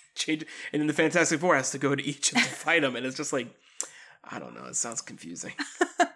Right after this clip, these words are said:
Speaker 1: So that's, again, that's the thing. But, I mean, I'm also down to see more Jonathan Majors, uh, just at
Speaker 2: Anytime.
Speaker 1: all times. At all times. So it's cool. It's cool that he gets to be this character that can be anywhere and do anything, 'cause it's just like, so you're
Speaker 2: Yes,
Speaker 1: saying we
Speaker 2: please.
Speaker 1: get, we get more?
Speaker 2: <laughs>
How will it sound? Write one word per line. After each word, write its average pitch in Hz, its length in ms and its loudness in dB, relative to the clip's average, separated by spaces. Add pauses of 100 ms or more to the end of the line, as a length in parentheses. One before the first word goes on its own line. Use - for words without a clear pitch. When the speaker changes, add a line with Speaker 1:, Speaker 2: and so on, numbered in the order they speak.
(180)
Speaker 1:
So 147 120 2
that's, 202 160 2
again, 170 260 4
that's 190 160 4
the 190 60 -8
thing. 170 220 0 (340)
But, 170 260 4
I 160 60 4
mean, 180 200 6
I'm 165 140 4
also 185 240 6
down 143 240 4
to 127 60 -6
see 139 160 0
more 120 240 -4
Jonathan 113 440 -4
Majors, 107 600 -4 (100)
uh, - 60 -4
just 185 360 2
at 156 120 4
Speaker 2:
Anytime. 139 80 2
Speaker 1:
all 139 160 4
times. - 480 -8 (120)
At 139 120 4
all 139 140 4
times. 98 320 -8
So 110 280 -6 (480)
it's - 160 -4
cool. 185 220 6 (160)
It's 156 100 4
cool 214 160 8
that 175 140 6
he 170 80 4
gets 165 160 2
to 156 80 -2
be 156 80 8
this 143 160 4
character 143 340 4
that 123 140 0
can 139 100 -6
be 131 160 2
anywhere 127 320 0
and 143 80 -4
do 143 220 -4
anything, 160 460 -2
'cause 143 120 -6
it's 127 140 -8
just 135 140 -6
like, 104 200 -4 (460)
so - 140 -4
you're 196 100 6
Speaker 2:
Yes, 220 80 6
Speaker 1:
saying 139 220 2
we 127 40 0
Speaker 2:
please. 131 160 -2
Speaker 1:
get, 127 320 -2 (100)
we 135 140 2
get 131 200 4
more? 120 340 -6 (340)
Speaker 2:
<laughs> 349 60 6